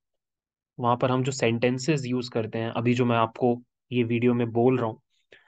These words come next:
तो यहाँ पर सीक्वेंस का कुछ मीनिंग है, कुछ वर्ड्स बाद में आ रहे हैं, कुछ पहले आ रहे हैं, तो वो जो ऑर्डर है वर्ड्स का, उसका एक मीनिंग है। इसके अलावा मैंने आपको और बताया था टाइम सीरीज बेस्ड डेटा,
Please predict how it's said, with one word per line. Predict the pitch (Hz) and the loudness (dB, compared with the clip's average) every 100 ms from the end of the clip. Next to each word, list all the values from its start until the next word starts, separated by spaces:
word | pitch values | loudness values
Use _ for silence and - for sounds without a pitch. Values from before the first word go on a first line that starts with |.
| _ _ _ - | _ _ _ -6
तो | 143 139 | -2 0
यहाँ | 131 131 135 | 0 0 0
पर | 170 175 - | -2 -2 -8
सीक्वेंस | - 156 151 156 156 156 | -10 -6 -4 0 -2 0
का | 156 | 0
कुछ | 147 - | 0 -4
मीनिंग | 117 113 117 | -4 -2 -4
है, | 104 - _ _ _ - | -6 -10 _ _ _ -2
कुछ | 131 127 | 0 2
वर्ड्स | 123 127 | 2 2
बाद | 117 113 113 | 4 4 4
में | 117 | 4
आ | 113 | 2
रहे | 113 | 2
हैं, | 117 | 0
कुछ | 120 | -2
पहले | - 110 113 | -2 0 2
आ | 110 | 2
रहे | 110 | 0
हैं, | 143 | -4
तो | 160 | -2
वो | 139 | -2
जो | 139 156 | -2 2
ऑर्डर | - 131 151 | 2 4 2
है | 143 | 0
वर्ड्स | 120 110 110 | 0 -2 -6
का, | - 175 - | -10 -10 -6
उसका | 123 - | -6 0
एक | 143 123 | 0 0
मीनिंग | 113 113 107 | 0 0 -2
है। | 104 - _ _ _ _ _ - - - | -6 -12 _ _ _ _ _ -20 -16 -12
इसके | 160 139 | -2 2
अलावा | 127 123 | 6 6
मैंने | 131 131 | 4 4
आपको | 123 123 123 | 2 2 2
और | 120 | 2
बताया | 123 123 117 | 2 0 0
था | 113 120 - _ _ _ _ - | 0 -8 -12 _ _ _ _ -2
टाइम | 123 131 | 0 0
सीरीज | 139 - 131 135 120 | -2 -2 0 0 0
बेस्ड | 123 123 123 123 | 2 2 0 -4
डेटा, | 113 110 113 | -6 -4 -4